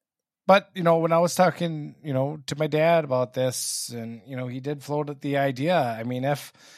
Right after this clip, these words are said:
if, uh, if Sioux Falls and Fargo keep rotating N C double A regionals,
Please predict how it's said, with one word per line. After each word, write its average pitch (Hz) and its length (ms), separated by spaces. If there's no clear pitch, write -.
if, 151 360
uh, 175 360
if 156 120
Sioux 208 260
Falls 208 580
and 160 260
Fargo 151 500
keep 151 320
rotating 151 560
N 147 120
C 160 160
double 151 260
A 147 80
regionals, 139 840